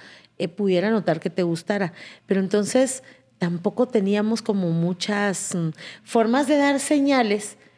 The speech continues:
también inequívocas al otro que, que, que también hay una respuesta, porque, digamos, en sus historias, sus esposos recibieron una respuesta a su claridad,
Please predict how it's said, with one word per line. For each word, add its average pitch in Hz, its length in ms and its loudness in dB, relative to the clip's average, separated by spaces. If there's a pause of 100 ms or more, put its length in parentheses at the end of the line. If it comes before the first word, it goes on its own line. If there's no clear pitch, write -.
(200)
también 233 400 2
inequívocas 277 800 0
al 214 140 2
otro 214 300 2
que, 190 340 0 (420)
que, 196 160 -2
que - 220 -4
también 196 400 0
hay 220 120 2
una 220 140 2
respuesta, 196 640 0
porque, 190 220 -4
digamos, 202 380 -2
en 208 80 -4
sus 214 200 -8
historias, 214 680 0 (340)
sus 214 220 -4
esposos 214 520 0
recibieron 196 680 0
una 175 240 -2
respuesta 165 880 -4
a 175 100 -8
su 170 200 -10
claridad, 165 640 0